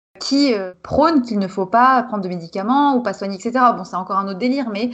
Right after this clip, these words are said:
ça peut aller très loin et malheureusement, comme tu le soulignes très bien, à partir du moment où on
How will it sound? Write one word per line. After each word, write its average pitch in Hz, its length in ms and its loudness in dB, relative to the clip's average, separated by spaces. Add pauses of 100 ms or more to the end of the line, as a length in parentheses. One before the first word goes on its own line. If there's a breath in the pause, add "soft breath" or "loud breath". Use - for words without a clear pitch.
(380 loud breath)
ça - 240 2
peut 285 260 0
aller 226 220 4
très 214 240 -4
loin 247 220 2
et 240 100 0
malheureusement, 208 500 0
comme 233 180 0
tu - 120 -14
le 190 60 -16
soulignes 202 300 -8
très - 240 -6
bien, 214 260 0
à 262 80 4
partir 202 320 -6
du 202 120 -8
moment 247 520 2
où 277 440 0
on 202 360 -6